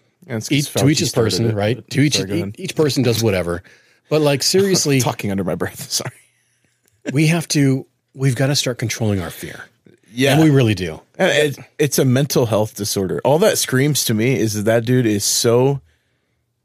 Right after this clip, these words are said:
Speaker 1: unstable.
Speaker 2: Yeah.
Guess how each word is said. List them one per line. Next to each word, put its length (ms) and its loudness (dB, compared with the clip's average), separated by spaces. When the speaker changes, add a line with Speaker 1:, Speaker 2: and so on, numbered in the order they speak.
Speaker 1:
unstable. 840 -2
Speaker 2:
Yeah. 240 0